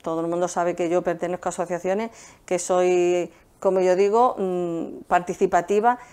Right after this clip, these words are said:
pero también le pido a, a Cortegana que no paremos, que tenemos que seguir arrimando el hombro porque estas asociaciones y las hermandades y los colectivos, todos en general, necesitan de nuestro apoyo.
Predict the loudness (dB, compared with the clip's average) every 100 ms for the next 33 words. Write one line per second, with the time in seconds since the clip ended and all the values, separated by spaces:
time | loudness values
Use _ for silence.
0 | -20 _ 2 4 6 2 0 0 0 2
1 | 2 2 2 -2 -4 -2 -2 0 0 -2
2 | -2 -2 0 2 2 0 -2 -6 -8 -4
3 | -2 0 -2 -2 -2 0 2 2 2 0
4 | 2 2 2 2 0 0 -10 -20 _ 0
5 | 2 4 0 2 -2 -2 -2 -2 0 0
6 | 0 0 -2 -4 -4 0 0 0 -2 -2
7 | -2 -2 -2 -4 -4 -2 -2 0 0 -2
8 | 0 -2 -4 -12 -6 -2 0 0 -2 -2
9 | -2 -2 -6 -6 -6 -4 -6 -8